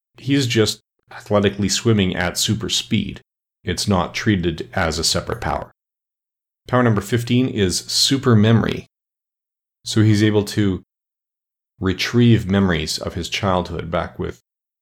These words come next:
Jor-El and his mother from Krypton. It's a little difficult to read because the image that they have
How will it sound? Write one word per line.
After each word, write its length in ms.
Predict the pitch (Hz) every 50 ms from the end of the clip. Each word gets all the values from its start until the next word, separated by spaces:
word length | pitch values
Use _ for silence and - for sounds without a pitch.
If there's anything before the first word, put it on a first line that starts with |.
| _ _ _
Jor-El 560 | - - 95 87 87 87 85 85 85 85 82
and 80 | 82 80
his 180 | 80 - -
mother 380 | - 95 98 87 87 82 82 - _ _ _ _ _ _ _ _ _ _ _ _ _ _ _ _ _ _ _
from 280 | - - 101 98 95
Krypton. 500 | - - - 92 - - 82 73 - - - _ _ _ _ _ _ _ _ _ _ _ _ _ _ _ _ _ _ _
It's 80 | -
a 60 | 104
little 220 | 101 113 208 175 117
difficult 400 | - 120 120 120 127 123 107 -
to 100 | - 101
read 280 | 85 95 113 110 87 73
because 280 | 82 90 - 95 85
the 140 | - 95 -
image 240 | 98 107 107 92 -
that 140 | - - -
they 100 | - -
have 600 | - - - - 110 110 95 - - - - -